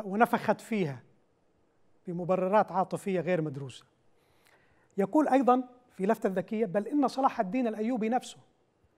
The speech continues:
لم يكن حريصًا على الخلافة الإسلامية، ما حس-، ما حرص على تأسيس خلافة، بدليل أنه عندما امتلك السلطة وزعها بين أولاده". تعالوا نستمع إلى الدكتور جاسم سلطان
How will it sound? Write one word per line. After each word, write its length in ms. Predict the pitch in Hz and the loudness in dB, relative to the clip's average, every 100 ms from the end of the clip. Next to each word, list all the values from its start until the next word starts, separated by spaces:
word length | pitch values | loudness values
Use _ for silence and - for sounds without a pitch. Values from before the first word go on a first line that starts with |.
| _ _ _ _ 180 | _ _ _ _ 0
لم 240 | 208 269 | 4 4
يكن 260 | 254 254 190 | 4 0 0
حريصًا 400 | 233 240 233 190 | 2 2 0 0
على 140 | 202 | -2
الخلافة 360 | - 202 180 175 | -2 0 -2 -2
الإسلامية، 600 | 160 - 170 156 131 - _ | -8 -8 -6 -6 -10 -18 _
ما 100 | 226 | -4
حس-، 260 | 233 - - - | 0 0 -2 -6
ما 60 | 247 | -2
حرص 300 | 247 220 226 | 0 -2 -4
على 100 | 202 | -4
تأسيس 340 | 196 226 180 | -6 -8 -8
خلافة، 320 | 202 175 143 _ _ _ _ _ _ - | -6 -6 -8 _ _ _ _ _ _ -4
بدليل 360 | 202 233 269 | 2 4 4
أنه 420 | 262 254 214 233 196 | 2 2 4 4 2
عندما 580 | 190 185 165 156 151 | -2 -4 -4 -6 -10
امتلك 360 | 165 151 247 240 | -8 2 2 2
السلطة 480 | - 233 175 208 233 - _ 214 | -2 -2 -2 -2 -4 -10 _ -8
وزعها 400 | 190 240 247 233 | -2 0 2 4
بين 160 | 240 | 4
أولاده". 420 | 226 240 208 139 - _ _ - _ - | 2 2 2 0 -16 _ _ -20 _ 4
تعالوا 220 | 247 302 | 6 6
نستمع 360 | 240 - 240 202 | 4 0 0 0
إلى 160 | 202 | -2
الدكتور 540 | 208 185 170 - 208 202 | -4 -6 -8 -2 -2 -2
جاسم 400 | 190 170 180 156 | -6 -8 -8 -10
سلطان 540 | 160 143 202 233 247 | -10 -10 -4 -4 -6